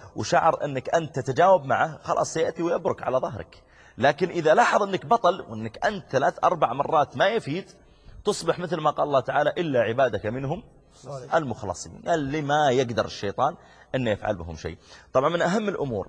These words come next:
Speaker 1: لأجل الابتعاد عن هالأشياء أيضا ال-، دعاء الله سبحانه وتعالى بالعصمة. أنا أدعو أخواتي وإخواني دائما،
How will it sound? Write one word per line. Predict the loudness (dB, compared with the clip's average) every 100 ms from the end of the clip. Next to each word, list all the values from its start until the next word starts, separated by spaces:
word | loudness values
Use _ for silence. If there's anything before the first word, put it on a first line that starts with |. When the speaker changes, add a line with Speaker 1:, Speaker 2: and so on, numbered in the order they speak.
| -8
Speaker 1:
لأجل | -6 -4 -4
الابتعاد | -4 -2 -2 -4
عن | -8
هالأشياء | -4 -6 -4 -4 -2
أيضا | -2 -4 -8 -20 -20 -20 _ -2
ال-، | 0 2 4 4 2 -2 0
دعاء | 2 2 0
الله | 0 -2
سبحانه | -4 -4 -4
وتعالى | -2 -2 -2
بالعصمة. | -6 -10 -12 -18 _ _ _ -6
أنا | -2
أدعو | 0 -2
أخواتي | -4 0 0 2 -2 -8
وإخواني | -12 -12 -4 -4 -4 -6
دائما، | -6 -6 -8